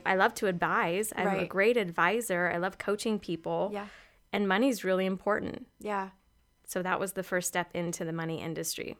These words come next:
Speaker 2: Yeah.
Speaker 1: Mm-hmm.
Speaker 2: It's really interesting to me 'cause that's the industry that I left,
Speaker 1: Yeah.
Speaker 2: you know, and I was working with ultra high net worth. And people don't realize it's, it's, it's a good and a bad thing, right?
Speaker 1: Mm-hmm.
Speaker 2: Um, there's a lot of security within that field
Speaker 1: Mm-hmm.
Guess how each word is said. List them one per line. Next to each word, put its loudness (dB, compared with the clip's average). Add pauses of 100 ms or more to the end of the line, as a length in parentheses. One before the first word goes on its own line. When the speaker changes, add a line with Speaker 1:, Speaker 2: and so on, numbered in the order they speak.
Speaker 2:
Yeah. -6
Speaker 1:
Mm-hmm. -4 (260)
Speaker 2:
It's 4
really 2
interesting -6
to -10
me -6
'cause -14
that's -4
the -8
industry -6
that -6
I -4
left, -6
Speaker 1:
Yeah. 2 (100)
Speaker 2:
you -10
know, -6
and -6
I -6
was -10
working -8
with -8
ultra -6
high -10
net -8
worth. -6 (460)
And -2 (220)
people -2
don't -2
realize -2
it's, -4
it's, 4
it's 2
a -4
good 2
and 4
a 0
bad 2
thing, -10
right? 0
Speaker 1:
Mm-hmm. -4 (300)
Speaker 2:
Um, 2
there's 2
a -4
lot 0
of -4
security -4
within -8
that -6
field -6
Speaker 1:
Mm-hmm. -6